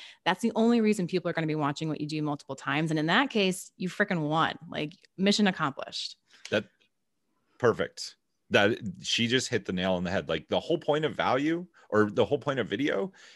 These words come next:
Speaker 2: is to deliver value. The whole point of a blog post, the whole point of an email that you're sending to your list is to deliver value and to get them to pay attention. In today's day and age, nothing works better than video,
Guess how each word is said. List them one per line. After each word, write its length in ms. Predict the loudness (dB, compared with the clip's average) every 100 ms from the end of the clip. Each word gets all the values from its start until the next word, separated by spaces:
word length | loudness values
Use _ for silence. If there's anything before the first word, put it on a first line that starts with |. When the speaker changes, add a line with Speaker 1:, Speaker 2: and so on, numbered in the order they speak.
| _ _
Speaker 2:
is 140 | -4 -4
to 120 | -4
deliver 360 | 2 2 2
value. 280 | 0 0 -2
The 80 | -2
whole 140 | -2 0
point 160 | 0
of 80 | -2
a 40 |
blog 340 | 0 2 2 0
post, 420 | -6 -6 -10 -12 -20 -4
the 100 | -2
whole 180 | 2 2
point 380 | 0 -4 -4 -2
of 140 | -2 -2
an 140 | -4 _
email 380 | -4 -2 -2 -2
that 120 | -4
you're 80 | -4
sending 340 | -4 -2 -2 -4
to 100 | -2
your 120 | 0
list 320 | 0 -2 -6
is 140 | -10 -6
to 140 | -6
deliver 580 | 0 0 2 2 2 0
value 500 | 0 0 2 0 -2
and 100 | -2
to 60 | -4
get 200 | 0 0
them 140 | 0 -4
to 60 |
pay 180 | -2 -2
attention. 580 | -2 -2 -4 -4 -10 -10 -20 -20 -12 -6
In 140 | -2
today's 640 | -2 -2 2 4 2 2
day 260 | 4 4 4
and 120 | 0
age, 360 | -2 -2 -4 -6
nothing 460 | -2 0 0 -4
works 300 | -2 -2 -4
better 320 | -6 -2 -2
than 180 | -4 -4
video, 440 | -4 -2 -4 -8